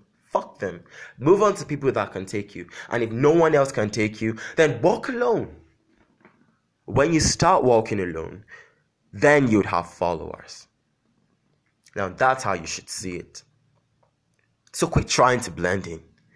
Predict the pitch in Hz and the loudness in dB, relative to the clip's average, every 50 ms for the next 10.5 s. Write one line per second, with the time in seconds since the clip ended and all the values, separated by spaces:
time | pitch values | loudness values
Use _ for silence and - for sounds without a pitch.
0 | _ _ _ - - - - - 202 - - - 123 117 120 120 120 120 - - | _ _ _ -20 -20 -18 -6 -6 -6 -4 -2 0 2 2 4 2 0 -2 -6 -10
1 | - 87 82 - - - 95 90 - - - - 117 117 123 123 127 127 107 110 | -10 -10 -12 -10 -6 -6 -6 -6 -6 -10 -8 -4 0 2 2 2 2 0 -4 -8
2 | - - 101 90 - - 78 76 - _ _ _ _ _ _ _ _ _ _ _ | -8 -8 -8 -8 -8 -10 -14 -14 -14 _ _ _ _ _ _ _ _ _ _ _
3 | _ _ _ _ _ - - - - _ _ - - - - - _ - - - | _ _ _ _ _ -10 -10 -10 -12 _ _ -20 -20 -20 -20 -18 _ -12 -12 -12
4 | - - - - - - - - - - - - 147 - - - 123 117 117 110 | -8 -10 -10 -10 -10 -12 -2 0 0 0 0 -6 -8 -10 -4 -2 0 0 0 0
5 | 90 90 85 - 92 82 80 - - - - - - _ _ _ _ _ _ _ | -2 -8 -6 -4 -4 -4 -4 -6 -10 -10 -12 -14 -16 _ _ _ _ _ _ _
6 | _ _ _ _ _ _ _ _ _ _ _ _ _ _ _ _ _ _ - - | _ _ _ _ _ _ _ _ _ _ _ _ _ _ _ _ _ _ -12 -2
7 | 165 - 294 - - - 208 208 202 208 - - 185 185 180 - 151 131 127 131 | 0 2 2 2 2 0 0 0 0 -2 0 0 0 0 0 -2 -2 0 0 -2
8 | 131 - - 104 107 113 123 120 120 120 107 - - - 120 117 - - 120 123 | -2 -4 -6 -4 0 0 0 0 0 -4 -2 -2 0 0 0 0 0 -4 -4 -4
9 | - - - - 117 117 117 113 92 90 90 85 - - - - - 107 107 98 | -4 -4 -6 -6 -2 0 2 2 2 2 -2 -2 -4 -10 -12 -2 2 2 2 2
10 | 87 - 113 117 117 104 104 98 101 | 0 -2 0 0 2 2 0 0 0